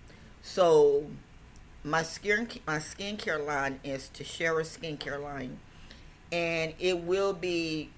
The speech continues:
this, the, it's in Shopify, but we're trying to get some legal stuff done where that it's done legal. So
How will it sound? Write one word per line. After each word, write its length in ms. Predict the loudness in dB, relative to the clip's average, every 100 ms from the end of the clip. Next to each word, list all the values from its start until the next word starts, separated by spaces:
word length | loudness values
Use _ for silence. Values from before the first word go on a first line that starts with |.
| -6
this, 320 | 2 2 0 -6
the, 320 | 4 6 6 0
it's 200 | -4 -6
in 200 | -4 -4
Shopify, 640 | -4 0 0 0 0 2 2
but 120 | 0 -8
we're 60 |
trying 300 | -6 -2 -2
to 40 | -4
get 120 | -8
some 320 | -8 -6 -4
legal 240 | -6 -6
stuff 320 | -8 -2 -4 -4
done 340 | -4 -4 -4 -8 -14 -20 -20 -20 -20 -8
where 420 | 8 10 10 8
that 380 | 6 4 4 2 -10 -20 -20 -20 -20 -20 -20 -20 -10 -4
it's 160 | -4
done 340 | 2 2 2 0
legal. 300 | -2 -8 -14 -18 -20 -20 -20 -20 -20 -20
So 500 | 0 8 10 10 6